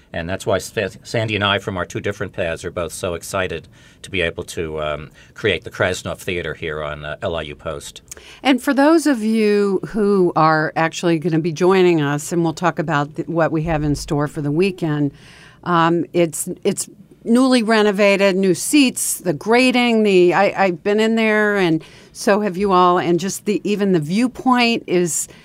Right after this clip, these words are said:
Speaker 2: just incredible now. The stage has been redone, everything about it.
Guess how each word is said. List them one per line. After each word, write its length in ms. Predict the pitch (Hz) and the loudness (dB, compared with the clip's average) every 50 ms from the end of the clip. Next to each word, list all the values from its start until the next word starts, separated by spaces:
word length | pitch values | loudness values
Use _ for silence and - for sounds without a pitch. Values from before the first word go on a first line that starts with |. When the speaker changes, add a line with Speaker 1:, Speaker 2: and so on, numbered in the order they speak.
| - - - _ - | -20 -20 -20 _ -8
Speaker 2:
just 240 | - 202 - - - | -6 -6 -4 -2 0
incredible 640 | 190 185 170 - - 240 214 214 226 208 233 220 214 | 0 0 0 0 2 4 4 4 4 2 0 -2 0
now. 320 | 214 208 208 208 202 196 | 0 0 2 2 2 2
The 100 | 175 175 | 0 -2
stage 460 | 160 - - - 233 220 240 247 196 | -6 -6 -2 2 2 2 2 2 0
has 180 | 202 233 202 - | -2 -4 -4 -2
been 200 | - 220 226 214 | -2 -2 0 0
redone, 500 | 214 208 214 202 156 214 202 196 190 185 | 0 0 -2 -2 -2 0 0 0 0 0
everything 480 | 156 175 185 226 202 190 220 202 196 180 | 0 -2 -2 -4 -4 -4 -2 -2 0 0
about 420 | 156 185 175 175 185 185 185 165 | 2 2 2 4 4 2 2 0
it. 220 | 160 156 151 - | 0 -4 -4 -6